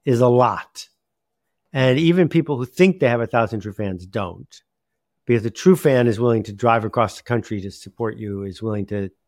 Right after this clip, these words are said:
subscribe to your new service without knowing what it is. And if we, if you can get ten of those, that's huge. Because to get ten of those, you gotta find a thousand people who trust you and ten thousand people who consume your work.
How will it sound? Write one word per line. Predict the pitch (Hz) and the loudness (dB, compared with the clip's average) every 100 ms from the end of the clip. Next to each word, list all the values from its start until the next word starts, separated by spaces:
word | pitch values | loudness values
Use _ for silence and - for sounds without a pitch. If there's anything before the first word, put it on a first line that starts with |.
| _ | _
subscribe | - 104 - 123 107 101 | -14 -14 -2 0 0 -2
to | - | -4
your | 107 101 | -2 -2
new | 101 | -2
service | - 107 95 92 - | -4 -4 -4 -8 -8
without | 101 101 | -6 -6
knowing | 107 98 98 | -6 -8 -8
what | 95 92 | -10 -12
it | 87 | -14
is. | 82 - _ _ _ _ _ _ | -18 -20 _ _ _ _ _ _
And | 135 120 117 113 _ _ _ _ | 0 2 2 -2 _ _ _ _
if | 117 | -6
we, | 151 214 190 | -2 0 0
if | 165 | 2
you | 254 | 4
can | |
get | 190 131 | 4 2
ten | - 143 185 | -2 2 4
of | 131 | 2
those, | 92 - _ _ _ _ _ _ _ _ _ _ _ | -2 -14 _ _ _ _ _ _ _ _ _ _ _
that's | 143 127 - | 0 0 -6
huge. | 104 73 - - _ - | -8 -10 -16 -20 _ -8
Because | 131 131 | -6 -4
to | |
get | 147 156 | -2 0
ten | 160 196 | 2 2
of | 175 | 2
those, | 123 117 113 | 0 -2 -2
you | |
gotta | 131 120 | 0 0
find | - 123 117 | 0 0 0
a | 107 | 0
thousand | 123 117 110 | 0 0 -4
people | 113 107 | -10 -10
who | 101 | -12
trust | 101 120 107 - | -4 -4 -4 -6
you | 110 101 _ _ _ 117 | -8 -8 _ _ _ -8
and | 107 | -2
ten | 123 113 | 0 2
thousand | 117 101 104 | 0 0 -4
people | 113 101 | -8 -8
who | 101 | -6
consume | 104 95 110 101 | -8 -4 -2 -2
your | 98 | -4
work. | 101 - | -8 -12